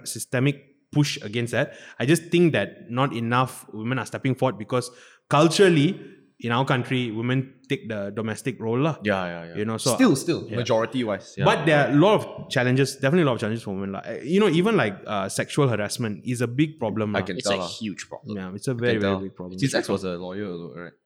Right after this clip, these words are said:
Speaker 1: Mm.
Speaker 2: Shally?
Speaker 3: Yeah.
Speaker 2: Yeah. But that was in New York lah, different.
Speaker 1: No, but honestly, you'll be surprised. Actually, the legal field around the world, uh, there are a lot, a lot of simila-, similarities.
Speaker 2: Is
Speaker 1: It's really
Speaker 2: it?
Speaker 1: odd. Mm.
Speaker 2: Actually, it's surprising how I've never dealt with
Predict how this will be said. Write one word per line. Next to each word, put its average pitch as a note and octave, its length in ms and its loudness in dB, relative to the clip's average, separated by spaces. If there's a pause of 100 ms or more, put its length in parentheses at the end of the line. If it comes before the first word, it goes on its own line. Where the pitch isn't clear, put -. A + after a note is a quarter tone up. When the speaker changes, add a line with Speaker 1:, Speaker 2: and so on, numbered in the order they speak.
(120)
Speaker 1:
Mm. G#2+ 300 -8
Speaker 2:
Shally? F#2 220 -10 (120)
Speaker 3:
Yeah. G2 260 -6 (120)
Speaker 2:
Yeah. F2+ 180 -14 (760)
But A2+ 80 0
that C3+ 120 6
was G2+ 60 -2
in F#2+ 80 -6
New F#2+ 80 -6
York G2+ 180 -2
lah, F2+ 140 -8
different. F2 300 -14 (440)
Speaker 1:
No, D3 320 4
but D#3 160 2
honestly, A#3 420 2
you'll C#3+ 160 6
be C#3+ 140 6
surprised. D#3 380 2
Actually, C3 240 0
the C3+ 160 2
legal C3+ 260 4
field D3+ 260 2
around B2+ 260 2
the A#2 80 4
world, A#2 200 4
uh, G#2+ 100 2
there G2+ 180 -6
are G#2 40 -2
a - 20 -2
lot, C3+ 340 2
a B2+ 40 2
lot A#2 80 2
of G#2 80 -4
simila-, A2 480 -2
similarities. G2+ 680 -6
Speaker 2:
Is G#2+ 140 -4
Speaker 1:
It's B2 60 4
really E3 140 6
Speaker 2:
it? C#3+ 40 6
Speaker 1:
odd. A2 240 -4
Mm. B2+ 460 0 (260)
Speaker 2:
Actually, - 480 -8 (140)
it's G#2 180 -8
surprising B2 480 2
how C#3 240 -4
I've F2+ 240 -10
never G2+ 240 -6
dealt G2+ 320 -6 (120)
with F#2 200 -14